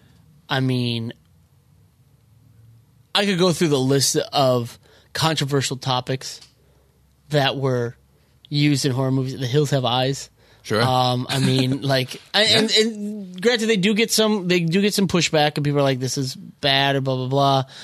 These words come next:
Speaker 1: But, like, for the
Speaker 2: Yeah.
Speaker 1: most part, people are like, "Well, this is, this is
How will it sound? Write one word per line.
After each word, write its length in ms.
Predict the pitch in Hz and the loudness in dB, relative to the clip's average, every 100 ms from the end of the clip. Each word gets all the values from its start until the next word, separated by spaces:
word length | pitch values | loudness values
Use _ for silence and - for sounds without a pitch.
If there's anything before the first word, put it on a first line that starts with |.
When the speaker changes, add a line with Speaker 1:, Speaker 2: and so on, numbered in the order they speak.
| - _ - | -20 _ -2
Speaker 1:
But, 160 | 156 | 0
like, 340 | 160 151 139 - _ _ _ _ _ _ - | 2 2 0 -6 _ _ _ _ _ _ -4
for 100 | 180 | 2
the 60 | |
Speaker 2:
Yeah. 60 | 202 | 4
Speaker 1:
most 220 | 233 240 | 4 2
part, 180 | 254 185 | 0 2
people 160 | 185 175 | 2 2
are 40 | |
like, 160 | 156 143 | 2 2
"Well, 140 | 143 | 0
this 240 | 139 160 - | 2 2 2
is, 260 | 175 151 - | 0 -2 -8
this 340 | 131 135 143 160 | -12 -8 -6 -4
is 320 | 151 - | -4 -6